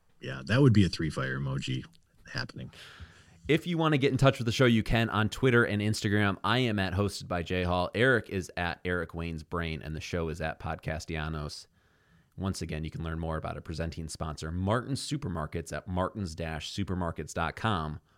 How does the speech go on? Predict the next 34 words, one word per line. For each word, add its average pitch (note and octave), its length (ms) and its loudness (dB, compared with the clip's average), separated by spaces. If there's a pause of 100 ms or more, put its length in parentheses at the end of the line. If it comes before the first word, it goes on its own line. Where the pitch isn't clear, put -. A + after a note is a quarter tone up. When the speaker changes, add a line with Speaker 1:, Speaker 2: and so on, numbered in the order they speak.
(120)
Speaker 2:
or A2+ 160 2
on G2+ 100 0
social G#2+ 360 0
media D#2+ 580 -2
at D#2 220 -2
Martin's D#2+ 420 -4
Markets. D2+ 520 -8 (460)
Eric, C3 380 2
anything D3 300 2
else C#3 160 4
to G#2+ 80 -4
say C#3+ 180 4
to C3 80 2
the A2 60 2
people B2 220 2
before A2+ 200 2
we A2 100 0
get A2 140 4
out A2 120 4
of G#2 60 -2
here A2 140 4
for G#2+ 560 2 (280)
the G#2 120 0
day B2 420 6
and A2+ 140 0
also G#2+ 560 4
before A#2+ 420 4
the G2+ 100 2
season A#2 440 2
starts? - 560 -8 (1000)
Speaker 1:
We G#3 160 10
had D4+ 180 8
a D3 160 10
recent A2+ 800 10